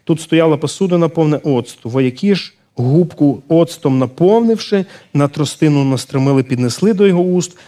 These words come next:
А коли Ісус оцту прийняв, то промовив: 'Звершилось,' і голову схилив, віддав свого духа. Фактично, останнє, ми з вами прочитали, останні події, хвилини, секунди на Христі,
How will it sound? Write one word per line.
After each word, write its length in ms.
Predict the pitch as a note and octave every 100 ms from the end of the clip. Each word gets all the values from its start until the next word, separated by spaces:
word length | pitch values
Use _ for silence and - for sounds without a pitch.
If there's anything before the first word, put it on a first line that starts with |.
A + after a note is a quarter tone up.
| _
А 100 | -
коли 240 | C3+ D#3 E3
Ісус 480 | E3 - D#3+ - -
оцту 380 | E3+ D#3 - C#3
прийняв, 300 | E3 F3+ E3+
то 120 | D3+
промовив: 460 | C3+ C#3 D#3+ D3 A#2+ _ -
'Звершилось,' 1000 | A#2+ C#3 D#3+ D3+ - G#3 A3 G3 - - _ -
і 100 | D3+
голову 440 | C#3 - F3 E3
схилив, 580 | D3 - D3 D3 D3 C#3+ - _ -
віддав 340 | C3+ C3 C3+ B2
свого 260 | C#3+ B2
духа. 340 | B2 A2 - A2+ _ _ -
Фактично, 480 | D3+ A#3+ G3 E3+ -
останнє, 800 | F3 D3+ - - A3+ A3+ F3+ C3+
ми 100 | B2
з 60 | C3+
вами 160 | D#3+
прочитали, 520 | D#3 D3+ - F3+ D#3+ C#3 - -
останні 560 | D3 - - G3+ F3+ D3+
події, 600 | D#3 D3+ C3+ F#3 D#3+ B2
хвилини, 480 | - D#3+ F#3+ D#3+
секунди 440 | C#3 C#3+ - F3 D3+
на 120 | C#3+
Христі, 500 | D3 C#3+ - A3 D3+